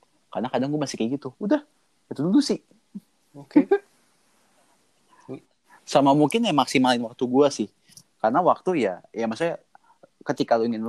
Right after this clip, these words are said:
Speaker 1: melakukan sebuah aktivitas atau ngelakuin sesuatu
Speaker 2: Hmm.
Speaker 1: kan lu butuh waktu. K-, kalau lu nggak punya waktu, ya lu nggak bisa ngelakuin aktivitas itu. Ya which is lu nggak bisa exercise value lu.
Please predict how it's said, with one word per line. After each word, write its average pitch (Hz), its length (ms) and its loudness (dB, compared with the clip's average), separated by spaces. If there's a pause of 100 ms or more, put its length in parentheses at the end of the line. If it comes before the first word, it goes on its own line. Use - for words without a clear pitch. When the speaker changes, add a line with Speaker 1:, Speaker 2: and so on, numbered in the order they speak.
(200)
Speaker 1:
melakukan 107 800 2
sebuah 98 480 -4 (400)
aktivitas - 560 -2
atau 110 240 0
ngelakuin 101 320 0
sesuatu 98 240 0
Speaker 2:
Hmm. - 80 2
Speaker 1:
kan 175 80 2
lu 175 80 2
butuh 117 320 2
waktu. - 320 2 (960)
K-, - 160 -16 (100)
kalau 104 300 4
lu 113 80 4
nggak 104 160 4
punya 110 180 -4
waktu, 101 460 -2
ya 117 100 -4
lu 135 140 -2
nggak 147 80 -4
bisa 123 160 -2
ngelakuin 104 320 -8
aktivitas 113 560 -4
itu. 170 400 -2
Ya 113 160 0
which 107 160 0
is 165 80 -10
lu 180 80 -6
nggak 151 160 0
bisa 104 160 -2
exercise 107 400 -6
value 110 320 -2
lu. 113 160 -2